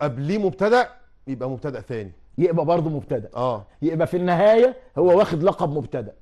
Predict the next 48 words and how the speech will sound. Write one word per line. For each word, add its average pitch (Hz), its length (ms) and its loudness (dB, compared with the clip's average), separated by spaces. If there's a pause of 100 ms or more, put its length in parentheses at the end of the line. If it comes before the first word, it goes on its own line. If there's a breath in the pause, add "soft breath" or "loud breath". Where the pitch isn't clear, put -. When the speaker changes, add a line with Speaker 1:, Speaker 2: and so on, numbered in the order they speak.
(320)
Speaker 1:
تمام 110 200 -4
Speaker 2:
آه، 160 120 6
Speaker 1:
كده. 156 180 -2
Speaker 2:
ما 165 60 4
ابتداش 180 420 4
بقى 185 280 2
بيه، 208 200 2
هو 185 180 6
دخل 165 460 0
جوه، 202 320 6
عدى، 196 360 2 (200 loud breath)
المهم 190 220 0
الضمير 180 300 0
المنفصل 175 560 0
جوه 196 200 6
الجملة 220 440 2 (180)
مبتدأ. 156 400 -2 (280)
Speaker 1:
تمام 113 280 -8
كده. - 160 -20
Speaker 2:
يبقى 147 260 -2
ما 151 80 -4
نتوهش 202 320 4
مع 180 140 -2
اولادنا. 214 420 2 (220 loud breath)
Speaker 1:
مم. - 80 -6
Speaker 2:
اقول 226 200 4
بس 262 200 0
حاجة 247 280 2
ل-، 175 440 -2
ل-، 139 220 -6
لساعات 147 280 0 (200)
لما 160 220 0
تيجي 202 220 -2
مثلًا، 196 420 0 (600 soft breath)
آه، 127 420 -2
آه، - 40 -10
جزء، 170 300 2 (340)
آه، 135 280 -2
حتى 185 300 -2
انا 139 280 0
كنت 143 180 -6
دايمًا 175 280 4
اقولها 175 220 2
لاولادنا 151 400 -2
حتى - 120 -8
في - 60 -12
الصف 143 240 -10
السادس، 180 440 -2